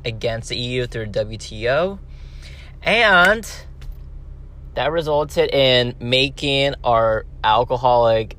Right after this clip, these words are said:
beverages more expensive, like the ones from Europe, especially the Irish and the Scottish whiskies. And also, um, there was mention about how there's gonna be tariffs on,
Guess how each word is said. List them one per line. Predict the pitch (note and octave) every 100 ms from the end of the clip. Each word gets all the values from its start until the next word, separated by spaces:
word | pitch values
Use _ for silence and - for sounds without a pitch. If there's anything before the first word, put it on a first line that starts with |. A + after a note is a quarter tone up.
| -
beverages | - A2 A2 A#2+ B2+ C3+
more | C#3 C#3+
expensive, | C#3 - D3 C#3+ D3+ D3
like | A2
the | -
ones | A2 G#2
from | - G#2+
Europe, | G#2+ B2 C#3
especially | - - G#2 - G#2+
the | G2+ -
Irish | A#2+ G#2+ A2 A2 A2 - -
and | A2 G#2+ G2+ G2 G#2 G#2 - - - - - - - - - -
the | -
Scottish | - - G#2 G#2 G#2 G#2 - - -
whiskies. | G#2+ - - C3+ C#3+ C#3+ - - - - - - - - - - - - - - -
And | - A#2 A2+ A2 G#2+ G#2+ G#2 -
also, | B2+ C3+ C3+ D#3 D3+ D3+ D3+ D3+ C3
um, | B2 A#2 A2+ A2 G#2+ A#2 -
there | -
was | C3+ B2+
mention | C3 C3+ - C#3
about | C3+ C3
how | B2+ C3 B2
there's | A#2+ A#2
gonna | B2+ A#2+
be | A#2+
tariffs | - A#2+ A#2+
on, | A#2+ G#2+